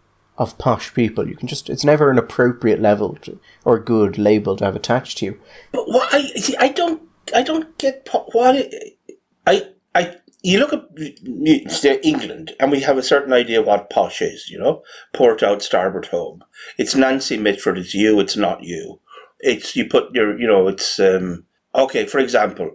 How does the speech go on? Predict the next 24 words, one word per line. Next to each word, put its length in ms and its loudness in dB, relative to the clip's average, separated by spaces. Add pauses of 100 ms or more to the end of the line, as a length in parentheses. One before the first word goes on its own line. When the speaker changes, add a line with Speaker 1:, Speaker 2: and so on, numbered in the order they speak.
(180)
Speaker 2:
N-, 460 -6
Nancy 260 0
Mitford 260 -4
wrote 160 4
this 120 -4
book, 200 -6
New 160 2
Not 240 4
New, 260 -2 (200)
How 160 2
to 120 -8
Distinguish 560 -4
Between 520 -4 (300)
the 80 2
Right 220 2
Kind 200 0
of 80 -12
People 160 -2
and 80 -4
the 20 2
Wrong 160 2
Kind 180 0
of 80 -16
People. 360 -8